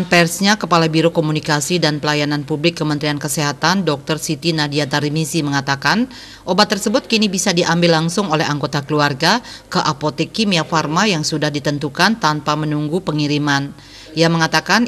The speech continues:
ini merupakan pembaruan dari layanan tersebut. Pasien yang sedang isoman dapat menghubungi W A Kemenkes R I di nomor nol delapan satu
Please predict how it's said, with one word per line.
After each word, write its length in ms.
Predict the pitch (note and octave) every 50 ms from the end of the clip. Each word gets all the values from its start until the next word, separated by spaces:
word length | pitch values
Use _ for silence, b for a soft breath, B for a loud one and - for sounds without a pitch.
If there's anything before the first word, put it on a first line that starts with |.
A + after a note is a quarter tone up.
| -
ini 240 | D#3+ D#3+ E3 E3+ E3+
merupakan 560 | D#3 D#3 C#3 D3 D3 C#3 - - E3 F3+ F#3
pembaruan 800 | E3+ - D#3 D#3 D3+ D3+ D3+ D3+ D3+ D3+ D3 D3 D#3+ G#3 B3 C4 B3+ B B B B
dari 320 | - E3 F#3 F#3+ G#3+ B3 B3+
layanan 400 | G#3 F3 D#3+ D#3 D3+ D3+ D3+ D3+
tersebut. 480 | - C#3 - - D3+ C3+ C#3+ C#3+ C3+ C3+ - B B B B - -
Pasien 400 | - A3 G#3+ - B3 B3 C4+ C#4
yang 160 | B3+ A#3 A3
sedang 240 | - G#3+ F3+ F#3 F#3+
isoman 560 | D#3 G3+ G3 - G#3 F3 D#3+ D3+ E3 G#3 A3
dapat 320 | D#3+ D3 C#3+ D#3+ D#3 - D3
menghubungi 640 | D3+ D3+ D#3 D#3 C#3 D3+ D3+ D3+ D#3+ F#3 G#3+ A3 F#3
W 240 | D#3+ D3 D3 - - -
A 160 | D#3 E3 E3
Kemenkes 640 | - - D#3 D#3 D3 C#3+ C#3+ C#3+ D3+ D3 D3 - -
R 160 | - D3+ C#3 - -
I 160 | C#3 F#3+ A3
di 160 | G#3 F3 F3
nomor 480 | E3+ D#3 D#3 D3+ C#3+ D3 D#3 G3+ B3 C4 B B B B B B
nol 320 | - G3 G3+ G#3+ A#3 C4 C#4+
delapan 400 | A#3 A3 G#3 F#3+ - F#3+ F#3+ F#3+
satu 560 | - G#3 E3+ D3+ C#3 - - F#3 A#3+ C#4+